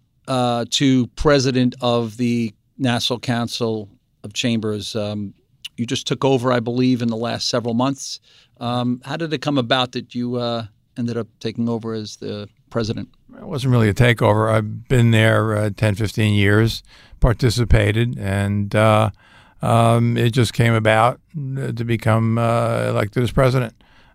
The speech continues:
Speaker 2: Uh, I was, uh, a second vice president for a number of years, a member at large for a number of years, and, um, and that's it.
Speaker 1: Okay, Lisa.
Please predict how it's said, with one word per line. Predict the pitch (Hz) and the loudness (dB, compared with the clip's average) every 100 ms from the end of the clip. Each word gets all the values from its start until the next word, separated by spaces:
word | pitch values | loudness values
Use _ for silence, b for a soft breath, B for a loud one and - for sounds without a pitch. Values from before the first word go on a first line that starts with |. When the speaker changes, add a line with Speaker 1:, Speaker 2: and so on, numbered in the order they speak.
| - | -4
Speaker 2:
Uh, | 107 110 107 | 2 2 4
I | 104 | 4
was, | 110 107 101 - | 4 4 2 0
uh, | 107 107 104 104 | 2 4 2 0
a | |
second | - 120 117 | 0 0 0
vice | 113 113 104 | 0 0 2
president | - 110 104 113 110 | 2 2 2 -2 -2
for | 120 | -2
a | |
number | 107 110 110 | 0 2 2
of | 104 | 2
years, | 104 107 113 123 110 | 2 2 4 2 2
a | |
member | 104 104 104 | 0 0 0
at | 104 104 | 0 2
large | 107 110 104 | 2 2 0
for | 117 | -4
a | |
number | 107 107 107 104 | 0 0 0 -2
of | |
years, | 104 101 107 110 - b b b b b | 0 0 2 0 -6 b b b b b
and, | - 101 107 107 107 104 | -4 0 2 2 0 2
um, | 113 110 113 113 113 107 107 117 | 2 4 4 4 2 -2 -6 -6
and | 107 | -2
that's | 117 - | -2 0
it. | 165 _ _ _ _ _ _ _ _ _ - b b | -4 _ _ _ _ _ _ _ _ _ -20 b b
Speaker 1:
Okay, | 156 175 190 | -6 0 2
Lisa. | 165 185 - 147 | 4 2 2 0